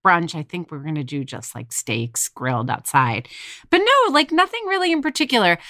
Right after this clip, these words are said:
I have been, despite the fact that I just said grilling steaks and eating lamb, trying to eat less meat. <laughs> It doesn't sound like it, but those are kind of special occasions.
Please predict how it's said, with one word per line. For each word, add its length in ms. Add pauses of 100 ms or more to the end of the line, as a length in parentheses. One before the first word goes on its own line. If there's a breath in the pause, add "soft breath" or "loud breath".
(180 loud breath)
I 140
have 380
been, 520 (160)
despite 400
the 80
fact 240
that 100
I 60
just 260
said 260
grilling 300
steaks 540
and 220
eating 320
lamb, 380 (120)
trying 260
to 80
eat 220
less 260
meat. 320
<laughs> 60 (1600 loud breath)
It 200
doesn't 360
sound 260
like 180
it, 140
but 140
those 160
are 140
kind 200
of 60
special 320
occasions. 560